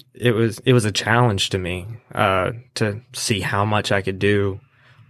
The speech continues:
what crazy thing I would do afterwards. But where I was working two jobs slowly became one job,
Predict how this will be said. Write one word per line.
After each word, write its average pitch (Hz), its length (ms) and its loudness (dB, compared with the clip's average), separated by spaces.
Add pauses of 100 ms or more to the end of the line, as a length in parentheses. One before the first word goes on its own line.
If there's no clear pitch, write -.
what 120 220 2
crazy 113 340 4
thing 107 240 2
I 101 80 4
would 98 140 0
do 101 180 2
afterwards. 98 920 -2 (600)
But - 340 -2 (520)
where 117 140 2
I 117 40 4
was 113 160 2
working 113 540 2 (360)
two 123 200 4
jobs 113 720 2 (140)
slowly 110 420 2
became 101 320 0
one 110 220 0
job, 107 420 2